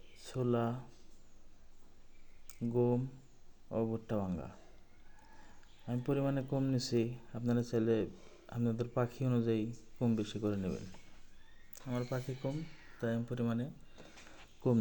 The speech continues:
নিছি। তো এগুলো সবগুলো উপকরণ একটা বড় বাটিতে আপনারা নিয়ে নেবেন। নিয়ে নিয়ে এগুলোর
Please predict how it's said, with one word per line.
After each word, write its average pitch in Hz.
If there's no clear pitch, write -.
নিছি। -
তো -
এগুলো 127
সবগুলো 135
উপকরণ 127
একটা -
বড় 117
বাটিতে 117
আপনারা 107
নিয়ে 110
নেবেন। -
নিয়ে 123
নিয়ে 120
এগুলোর 120